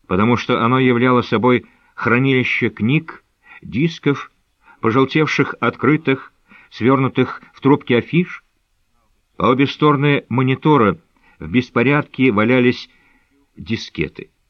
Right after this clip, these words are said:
Лампа с бумажным абажуром бросала слабый свет на полки, давая возможность разглядеть позолоченные имена Майкла Крайтона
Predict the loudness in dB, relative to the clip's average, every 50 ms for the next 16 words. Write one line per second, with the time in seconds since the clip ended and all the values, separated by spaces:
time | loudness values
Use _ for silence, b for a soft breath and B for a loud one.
0 | _ _ _ _ _ _ _ _ _ _ _ _ _ _ _ _ _ _ _ _
1 | _ _ _ _ _ _ _ 0 2 4 4 4 4 2 2 0 -2 -2 0 0
2 | 0 2 2 2 0 0 0 0 0 2 2 2 0 2 2 2 4 4 2 2
3 | 0 B B B B B B B -12 -4 -2 0 0 0 0 2 2 4 2 2
4 | 0 0 0 0 0 0 0 -2 -2 -2 0 0 0 0 0 -4 b b b b
5 | b b b -4 -2 -2 -2 0 0 2 2 2 2 0 0 0 0 0 -2 -4
6 | _ _ _ _ -4 -2 0 2 2 2 2 2 0 0 0 0 0 0 0 -2
7 | -4 -4 -6 -12 -20 b b b b -2 -2 -2 -2 -2 -2 -2 0 2 0 0
8 | 0 -2 -8 b b b b _ _ _ _ _ _ b b b _ -2 0 2
9 | 2 2 2 2 2 0 0 0 0 2 2 2 2 2 2 2 0 0 -2 -4
10 | -2 0 0 2 2 0 -2 -2 -2 0 0 0 0 -2 -2 0 0 0 -2 -2
11 | -2 -2 0 0 2 0 0 -2